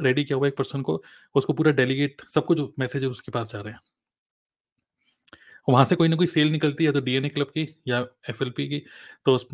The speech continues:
तो क्या हो रहा है, बिजनेस ग्रो हो रहा है। बस मेरी एक Instagram स्टोरी मैंने डाली, अगर किसी ने टू सीसी भी कर लिया, मैं मैनेजर लेवल पे हूँ, चार, साढ़े चार हज़ार रुपये आ गए बिना किसी एफर्ट के, करेक्ट? तो फिर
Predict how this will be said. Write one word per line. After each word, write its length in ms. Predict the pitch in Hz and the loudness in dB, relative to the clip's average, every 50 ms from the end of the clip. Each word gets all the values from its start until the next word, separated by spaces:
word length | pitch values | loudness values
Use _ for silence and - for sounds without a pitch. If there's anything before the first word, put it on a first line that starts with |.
| 110 _ - | -12 _ -2
तो 60 | 139 | 0
क्या 140 | - 156 147 | 0 2 0
हो 60 | 147 | 2
रहा 120 | 151 170 | 2 0
है, 60 | 160 - | -2 0
बिजनेस 220 | 143 147 139 170 151 - | 0 2 2 2 2 2
ग्रो 140 | 160 160 | 2 2
हो 80 | 143 139 | 2 2
रहा 120 | 147 180 | 0 -2
है। 60 | 170 - - | -6 0 0
बस 140 | 160 160 160 | 0 2 2
मेरी 140 | 156 160 | 2 2
एक 60 | 165 160 | 2 2
Instagram 400 | 151 - - 160 151 151 151 147 | 0 -2 -2 -4 -2 -2 -2 -4
स्टोरी 280 | - - 143 139 147 | -2 -2 0 0 0
मैंने 160 | 139 139 139 | 0 -2 -2
डाली, 280 | 131 127 127 131 170 175 - _ _ _ _ _ _ _ _ _ - | -2 -2 -2 -2 -4 -6 -6 _ _ _ _ _ _ _ _ _ 0
अगर 120 | 131 147 | 2 2
किसी 220 | 151 - 156 - 160 | 2 2 0 2 2
ने 80 | 165 | 0
टू 140 | 165 170 165 | 4 2 2
सीसी 240 | 165 156 147 - 165 | 2 2 -4 0 2
भी 80 | 165 | 2
कर 160 | 160 160 139 127 | 2 2 2 -2
लिया, 180 | 131 147 160 | 0 -2 -2
मैं 120 | 156 147 135 | 0 0 0
मैनेजर 280 | 131 127 131 139 143 | 0 0 2 0 0
लेवल 180 | 135 135 131 131 | 2 2 0 0
पे 120 | - 143 | -2 -4
हूँ, 160 | 156 165 156 | -4 -4 -6
चार, 180 | - - 139 139 | -4 -2 -2 0
साढ़े 200 | 139 147 139 139 | 0 -2 -2 -2
चार 140 | 135 139 131 | -2 -2 -2
हज़ार 140 | 131 131 123 | -2 -2 -2
रुपये 200 | 123 120 135 120 | -4 -4 -4 -6
आ 60 | 104 | -6
गए 140 | 101 98 - _ _ _ _ _ - | -6 -10 -14 _ _ _ _ _ -2
बिना 140 | 127 131 131 | -2 0 0
किसी 200 | - 135 127 127 | -2 -2 -4 -4
एफर्ट 240 | 113 110 - 110 - | -6 -6 -10 -14 -14
के, 140 | _ - - _ _ _ _ _ _ _ _ _ _ _ _ _ _ _ _ _ _ _ _ _ _ _ _ _ - | _ -20 -20 _ _ _ _ _ _ _ _ _ _ _ _ _ _ _ _ _ _ _ _ _ _ _ _ _ -6
करेक्ट? 240 | 131 151 151 - _ _ _ _ _ _ _ _ _ _ _ _ _ _ _ _ _ _ _ _ - - _ _ _ _ - | -4 -4 -4 -6 _ _ _ _ _ _ _ _ _ _ _ _ _ _ _ _ _ _ _ _ -20 -20 _ _ _ _ -10
तो 80 | - 107 | -10 -6
फिर 280 | - 120 127 - - | -6 -6 -8 -8 -12